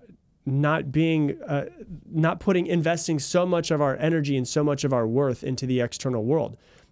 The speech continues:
but looking inside of ourselves, because looking outside of ourselves for anything is a mistake, because happiness doesn't come from the outside things. Happiness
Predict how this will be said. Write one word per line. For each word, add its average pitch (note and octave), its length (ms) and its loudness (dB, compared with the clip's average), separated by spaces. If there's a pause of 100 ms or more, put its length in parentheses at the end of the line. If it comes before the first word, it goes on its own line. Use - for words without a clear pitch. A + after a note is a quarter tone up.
(120)
but C#3+ 180 2
looking D3 380 0
inside E3+ 440 0
of G#2+ 60 -4
ourselves, G#2 420 -4
because B2 320 -6
looking D#3 340 0
outside D#3+ 420 0
of A2+ 80 -4
ourselves G#2 500 -4
for A#2+ 220 -4
anything A#3+ 520 0 (420)
is C#3 160 0
a C#3+ 40 4
mistake, C#3 400 -2
because C3+ 280 -4
happiness B2+ 640 -4 (440)
doesn't F#3 300 2
come G3+ 220 0
from D#3 100 -2
the D3 80 4
outside C#3 300 0
things. F3+ 180 0
Happiness D#3 440 0